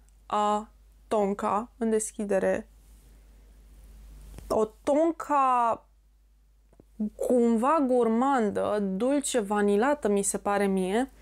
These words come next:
Nu se simte atât de tare. Cred că a vrut să fie un fel de tabaco vanila. Hmm. Dar nu seamănă cu, dacă a vrut să fie tabaco vanil, vanila,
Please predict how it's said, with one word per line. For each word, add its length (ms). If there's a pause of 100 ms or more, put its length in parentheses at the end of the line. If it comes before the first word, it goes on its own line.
(960)
Nu 680
se 160
simte 400
atât 320
de 240
tare. 580 (1600)
Cred 120
că 60
a 20
vrut 160
să 120
fie 160
un 100
fel 160
de 80
tabaco 420
vanila. 520 (380)
Hmm. 200 (500)
Dar 220
nu 200
seamănă 640
cu, 500 (640)
dacă 420
a 140
vrut 160
să 100
fie 220
tabaco 460
vanil, 600 (520)
vanila, 600